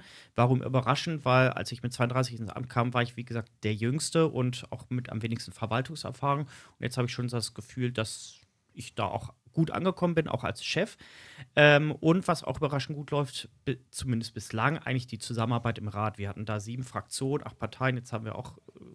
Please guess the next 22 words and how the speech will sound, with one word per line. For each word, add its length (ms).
fast 240
genauso 460
viele. 260
Und 440
da 400
doch 200
eigentlich 260
mit 140
allen, 440
dass 280
wir 520
die 140
wichtigsten 500
Beschlüsse 460
im 160
Rat 480
auch 280
fast 280
einstimmig 460
gefasst 400
haben, 220
ja. 80